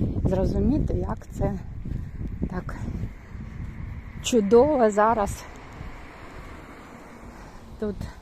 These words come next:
можна жити. Да. Ну нічого, темно, холодно, але є що, ковдра. Ковдра є.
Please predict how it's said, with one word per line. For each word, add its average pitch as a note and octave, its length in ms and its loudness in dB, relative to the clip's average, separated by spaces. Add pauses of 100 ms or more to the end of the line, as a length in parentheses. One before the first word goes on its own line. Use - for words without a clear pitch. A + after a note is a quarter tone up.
(640)
можна G3+ 580 0 (240)
жити. D#3+ 440 -4 (1700)
Да. F3+ 220 -10 (1400)
Ну D#4+ 160 8
нічого, G4+ 540 4 (300)
темно, D#4+ 500 2 (800)
холодно, C4 680 4
але F3+ 280 2
є G#3+ 320 2 (680)
що, E3+ 220 -2
ковдра. G#3 580 0 (440)
Ковдра G3+ 400 -2
є. E3 360 0